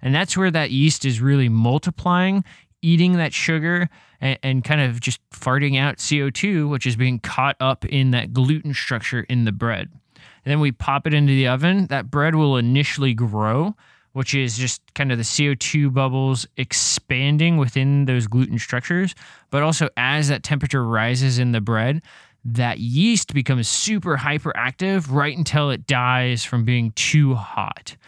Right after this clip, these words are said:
Um, and then out pops bread, which is fluffy. And what you really see are all those little air bubbles produced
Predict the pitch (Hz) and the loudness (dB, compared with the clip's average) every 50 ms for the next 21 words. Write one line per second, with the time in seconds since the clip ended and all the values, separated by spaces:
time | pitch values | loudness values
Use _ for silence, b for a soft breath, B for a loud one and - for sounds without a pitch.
0 | b b b b b b 123 123 120 117 113 113 - 131 123 120 120 120 120 127 | b b b b b b -2 0 0 0 0 -2 0 0 0 2 2 0 0 -2
1 | 135 - _ - 110 107 - - - 131 120 - - - - - 143 165 202 202 | -4 -6 _ -6 -6 -6 -6 -4 -4 -4 -4 -4 -6 -10 -6 -2 0 0 0 0
2 | 170 135 - 123 117 - - - - 156 156 - - 185 196 196 170 135 139 127 | -2 -2 -4 -4 -6 -8 -6 -4 -2 -2 -2 -2 -4 -4 -2 -2 -2 -2 -2 0
3 | 123 123 123 101 117 120 117 135 170 185 170 - - - 156 160 165 180 190 185 | 0 0 -2 -2 -2 -2 0 2 2 2 2 2 0 0 0 2 2 2 2 0
4 | 175 B B B B B B - 110 - - 123 123 135 147 156 151 151 143 127 | -2 B B B B B B -8 -8 -4 -2 0 2 2 2 2 2 2 2 0
5 | 120 120 117 120 127 127 131 139 147 156 160 156 - - 131 135 139 139 131 120 | 0 0 0 2 2 4 4 4 4 4 2 0 0 -2 -2 0 0 0 0 0
6 | 117 110 110 113 110 - - - 117 113 95 98 101 104 117 127 - - - | 0 0 -2 -2 -4 -6 -8 -6 -6 -4 -2 0 0 0 0 0 -2 -6 -12